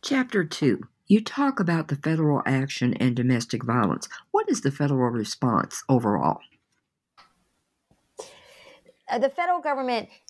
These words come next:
Speaker 2: uh, does not prosecute that many domestic violence cases as a whole. It sets a federal standard. That's what the Violence Against Women Act is. It's a federal standard adopted first in nineteen ninety-four, um,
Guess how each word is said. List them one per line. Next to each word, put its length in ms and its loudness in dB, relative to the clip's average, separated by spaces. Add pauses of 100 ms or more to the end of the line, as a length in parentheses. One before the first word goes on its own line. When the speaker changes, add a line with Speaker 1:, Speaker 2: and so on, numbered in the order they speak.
(300)
Speaker 2:
uh, 520 -2
does 280 -2
not 420 0 (160)
prosecute 640 0
that 240 4
many 220 -2
domestic 440 2
violence 400 -2
cases 680 -2 (120)
as 240 0
a 60 0
whole. 520 -2
It 200 -2
sets 380 4
a 80 -10
federal 480 0
standard. 760 -4 (240)
That's 280 0
what 80 -14
the 80 -8
Violence 340 0
Against 340 -2
Women 200 -4
Act 320 -2 (100)
is. 440 -2 (180)
It's 180 0
a 60 4
federal 420 -2
standard 460 -2
adopted 460 2
first 340 2
in 80 0
nineteen 360 -2
ninety-four, 760 -2 (320)
um, 340 0